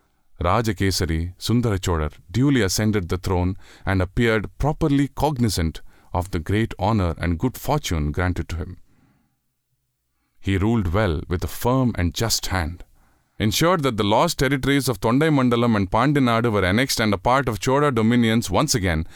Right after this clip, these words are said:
and drove away the Rashtrakuta forces from the shores of the Tenpennai once and for all.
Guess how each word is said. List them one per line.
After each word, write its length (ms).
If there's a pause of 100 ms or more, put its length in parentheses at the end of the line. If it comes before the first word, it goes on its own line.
(160)
and 200
drove 240
away 280
the 120
Rashtrakuta 680
forces 420
from 200
the 80
shores 380
of 100
the 100
Tenpennai 600 (260)
once 460
and 180
for 200
all. 220